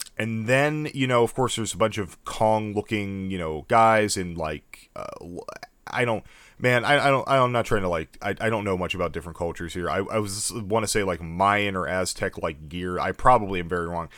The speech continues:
They're in, you know, some type of garb that looks like, you know, an ancient culture, essentially. Um,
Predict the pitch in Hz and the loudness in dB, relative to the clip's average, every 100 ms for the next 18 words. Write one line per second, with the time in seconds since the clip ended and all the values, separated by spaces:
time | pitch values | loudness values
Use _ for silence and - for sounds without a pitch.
0 | - - 151 147 180 180 165 - 143 135 | -20 -2 0 2 2 0 -2 -2 0 2
1 | 123 - 123 131 104 90 107 104 104 90 | 0 0 -2 -4 -4 0 4 6 4 0
2 | 92 98 104 - 101 95 98 92 85 90 | -2 -2 -2 0 0 0 -4 -4 -4 -6
3 | 95 - 90 - 90 85 90 85 90 - | -8 -10 -12 -4 -4 -2 -4 -4 -4 -6
4 | 82 78 87 85 80 - - - - - | -6 -8 -6 -4 -6 -10 -20 -20 -20 -14
5 | - 87 85 80 82 78 73 | -2 0 0 -2 -8 -12 -16